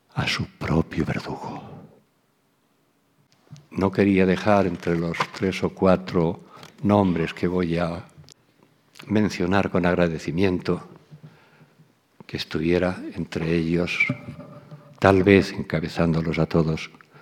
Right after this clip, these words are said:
Luis Rosales, para el cual había escrito hacía algún tiempo, en un libro que publiqué,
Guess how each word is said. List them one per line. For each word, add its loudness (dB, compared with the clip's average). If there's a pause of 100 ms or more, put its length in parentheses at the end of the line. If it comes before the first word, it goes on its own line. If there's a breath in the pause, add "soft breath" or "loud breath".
(960 soft breath)
Luis 2 (800)
Rosales, -4 (1300)
para 4
el 2
cual 8
había 6
escrito 2
hacía 0
algún 0
tiempo, 2 (560 loud breath)
en -2
un 2
libro 4
que -2
publiqué, 4